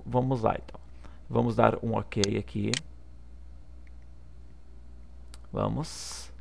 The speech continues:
E vamos começar então esse processo de instalação. Ah, muito bem, então aqui ele tem um assistente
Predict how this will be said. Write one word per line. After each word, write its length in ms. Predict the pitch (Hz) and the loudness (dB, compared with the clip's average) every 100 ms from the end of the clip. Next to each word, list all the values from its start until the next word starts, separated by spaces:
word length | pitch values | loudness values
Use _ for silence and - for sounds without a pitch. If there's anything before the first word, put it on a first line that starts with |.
| - - - - - - - - - - - - - | -14 -14 -14 -14 -14 -14 -14 -14 -14 -14 -14 -10 -2
E 100 | 107 | 0
vamos 280 | 107 113 | 0 0
começar 420 | - 117 110 113 113 | -2 -2 2 4 4
então 240 | 123 120 | 4 0
esse 120 | 117 | 0
processo 580 | - 117 - 107 113 127 | -4 -2 2 2 2 -2
de 300 | 107 113 117 - - - - - - - - | 2 4 2 -2 -10 -12 -12 -12 -12 -12 -8
instalação. 580 | 139 - 123 123 - - - - - - - - | -4 2 4 4 -2 -8 -10 -14 -12 -12 -14 4
Ah, 160 | 123 127 | 6 8
muito 240 | 151 170 | 6 6
bem, 200 | 147 147 | 8 8
então 240 | 151 156 156 | 10 8 8
aqui 320 | 147 143 175 | 6 6 8
ele 340 | 202 156 180 | 8 8 8
tem 180 | 175 175 | 8 8
um 160 | 185 190 | 8 8
assistente 960 | 185 - 151 - 139 175 214 - 107 | 6 4 -2 6 6 8 4 4 2